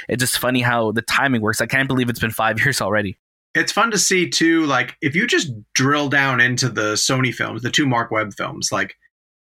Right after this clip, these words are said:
Speaker 2: Sony was a perfect example, and I touch on this a little bit in the book about D C, about how difficult it is to build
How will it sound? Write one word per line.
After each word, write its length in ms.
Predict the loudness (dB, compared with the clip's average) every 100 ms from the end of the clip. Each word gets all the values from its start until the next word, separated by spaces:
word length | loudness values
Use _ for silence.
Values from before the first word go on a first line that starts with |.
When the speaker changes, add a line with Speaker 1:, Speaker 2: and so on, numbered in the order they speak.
| _ _ _ -2
Speaker 2:
Sony 600 | 0 2 0 0 2 2
was 180 | 0
a 40 | -2
perfect 380 | -2 -2 0 0
example, 640 | 0 0 0 0 -2 -4
and 100 | -2
I 60 | -2
touch 260 | -2 -2 0
on 80 |
this 140 | 0 0
a 40 |
little 140 | 0 0
bit 100 | -2
in 40 |
the 80 | -4
book 120 | -2
about 240 | 0 0
D 140 | -2 -2
C, 480 | 0 0 0 -2 -6
about 340 | -2 -2 -2 -6 -16 -12
how 260 | -2 0 2
difficult 500 | 0 0 0 0 0
it 100 | 2
is 220 | 2 2
to 100 | -2
build 560 | -2 0 0 -2 -6